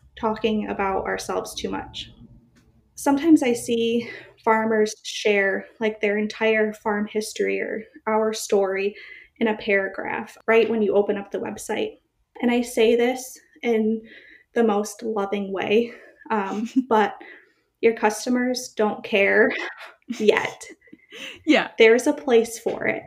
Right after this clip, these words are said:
Speaker 1: There's a place for your farm story. It's just not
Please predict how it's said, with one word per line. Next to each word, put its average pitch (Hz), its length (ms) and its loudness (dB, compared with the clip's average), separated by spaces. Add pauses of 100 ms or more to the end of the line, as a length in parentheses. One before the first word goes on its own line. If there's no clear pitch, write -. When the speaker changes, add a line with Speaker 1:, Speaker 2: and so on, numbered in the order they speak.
(120)
Speaker 1:
There's 240 260 8
a - 100 -2
place 233 360 2
for 269 140 -4
your 277 180 2
farm 233 320 0
story. 208 380 2 (640)
It's - 260 -2
just 226 420 0
not 208 420 0